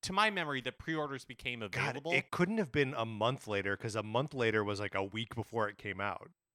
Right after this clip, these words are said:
Speaker 1: Well,
Speaker 2: Right?
Speaker 1: there was the January, it was a January presentation.
Speaker 2: Right. And
Speaker 1: So,
Speaker 2: then it
Speaker 1: yeah,
Speaker 2: comes
Speaker 1: so
Speaker 2: out
Speaker 1: maybe
Speaker 2: very early in March.
Speaker 1: Yeah, you're right. So maybe it was just a li-, a couple
Speaker 2: Which,
Speaker 1: of
Speaker 2: by the way,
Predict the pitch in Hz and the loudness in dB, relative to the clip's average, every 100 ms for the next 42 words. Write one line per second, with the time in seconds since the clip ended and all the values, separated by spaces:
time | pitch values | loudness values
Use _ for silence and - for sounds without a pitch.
0 | _ _ _ 107 117 160 170 175 139 113 | _ _ _ 6 6 6 0 0 -2 -2
1 | 147 185 196 202 190 165 _ 139 151 147 | 0 0 0 0 0 -4 _ -14 -8 -6
2 | 143 139 127 120 156 180 170 - 135 123 | -4 -6 -6 2 2 4 0 0 -6 -4
3 | - 113 - 98 98 113 110 107 - 127 | 2 0 2 -4 2 6 6 6 0 2
4 | 156 175 190 180 185 165 147 151 185 180 | 6 8 8 10 8 8 4 8 8 6
5 | 147 170 170 143 127 117 127 104 135 143 | 6 6 6 4 2 2 2 2 6 6
6 | 127 120 123 110 - 175 233 262 233 190 | 6 4 6 4 2 -2 0 0 -2 -4
7 | - 156 151 143 - 170 170 - 131 233 | -6 -8 -6 -6 0 0 2 0 6 6
8 | 294 285 202 165 110 | 8 6 6 6 4